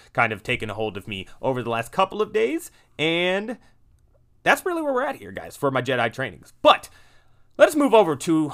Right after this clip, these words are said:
our holocrons for the night. For our Jedi holocron, as we discussed last week, guys, uh, our Jedi holocron is Atomic Heart has gone gold, people. It is time. It has gone gold.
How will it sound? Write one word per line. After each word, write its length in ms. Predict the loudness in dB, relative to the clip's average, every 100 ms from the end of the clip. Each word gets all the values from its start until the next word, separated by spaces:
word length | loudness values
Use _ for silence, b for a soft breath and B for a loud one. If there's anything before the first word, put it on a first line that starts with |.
| 2
our 140 | 4
holocrons 520 | 6 4 4 -2 -2 -4
for 140 | -6
the 80 | -4
night. 260 | -2 -2 -4 B B B B _ _ 0
For 420 | 4 6 4 2
our 140 | 8 8
Jedi 320 | 8 6 8
holocron, 440 | 6 4 0 -4
as 200 | 0 -2
we 80 | -4
discussed 420 | -8 -2 -2 2
last 260 | 2 2 -2
week, 200 | -16 -16
guys, 260 | -18 -20 -20 b b b b 4
uh, 300 | 8 8 8
our 140 | 6 6
Jedi 240 | 6 -4 -2
holocron 460 | 0 0 2 0
is 360 | 0 -2 -2 -12 _ _ _ _ _ _ _ _ _ 2
Atomic 420 | 2 2 0 -2
Heart 400 | -2 -2 -2 -12 _ _ _ _
has 400 | 8 8 8 2 -4
gone 440 | 6 8 6 0 -10 _ _ _ -6
gold, 320 | 8 8 8 2
people. 400 | -8 -6 -8 -8 _
It 140 | 0
is 80 | 2
time. 340 | 6 4 4 -4
It 280 | 4 4
has 200 | 4 0
gone 520 | 6 6 8 6 6 2 -8 _ _ -12 8
gold. 520 | 10 10 8 -6 -20